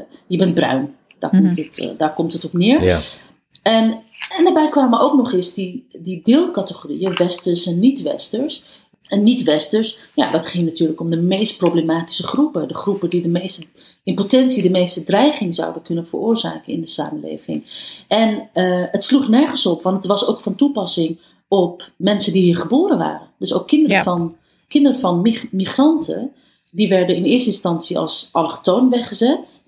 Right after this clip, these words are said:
Speaker 1: En ook nog eens als niet-westerse allochtoon, terwijl ze gewoon in Amsterdam of Rotterdam of in Den Haag waren geboren. Dus het had geen enkele betekenis meer. Die sloeg op de werkelijkheid dan op de perceptie die we zouden moeten hebben als samenleving op bepaalde groepen.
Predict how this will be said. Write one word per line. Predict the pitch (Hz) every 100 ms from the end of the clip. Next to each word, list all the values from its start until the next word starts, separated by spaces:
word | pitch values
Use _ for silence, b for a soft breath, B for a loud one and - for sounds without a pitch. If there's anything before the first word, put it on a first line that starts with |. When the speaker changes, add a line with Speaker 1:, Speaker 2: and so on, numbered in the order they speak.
| _ _ _ _ _ _
Speaker 1:
En | - 185
ook | 254
nog | 254 226
eens | 175
als | 175
niet-westerse | 185 196 - 180 - -
allochtoon, | 233 220 220 262
terwijl | 233 170
ze | 160
gewoon | - 185 175
in | 165
Amsterdam | 165 170 - 165 165
of | 160
Rotterdam | 165 165 160
of | 160 170
in |
Den | 156
Haag | 151 202 226
waren | 226 226
geboren. | 226 180 214 240 311 381 B B B B B B
Dus | - 254 254 -
het | 262 247
had | 294 285 254
geen | - 269 -
enkele | 359 359 277
betekenis | - 262 302 269 254 254
meer. | 226 240 240 233 240 -
Die | 180
sloeg | - 254
op | 185
de | 175
werkelijkheid | 190 262 - 277 220 220 220 170
dan | - 208 208 208 -
op | 190 -
de |
perceptie | - 202 208 196 - 180
die | 180
we | 180
zouden | 185 175
moeten | 175 180 170
hebben | 190 -
als | -
samenleving | - 165 160 156 151 165 -
op | 160
bepaalde | - 156 151 -
groepen. | - 226 - -